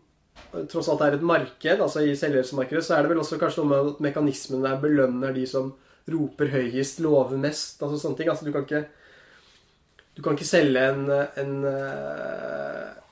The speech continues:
en selvhjelpsbok med liksom selvfølelse, kanskje. Det er liksom mer selvfølelse nå, utropstegn, eller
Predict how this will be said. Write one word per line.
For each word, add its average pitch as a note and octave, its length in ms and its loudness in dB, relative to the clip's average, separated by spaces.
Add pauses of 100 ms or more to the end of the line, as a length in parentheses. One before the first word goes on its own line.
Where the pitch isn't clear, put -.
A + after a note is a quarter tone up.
(140)
en C#3+ 180 0
selvhjelpsbok C#3+ 760 2
med C#3 140 0
liksom C3 460 -4 (120)
selvfølelse, C3+ 800 0
kanskje. D3+ 480 2
Det D3+ 60 4
er C#3+ 80 4
liksom C#3+ 160 -6
mer B2+ 140 0 (300)
selvfølelse C#3+ 640 0
nå, C#3 120 6 (180)
utropstegn, C#3 540 -2
eller - 340 -4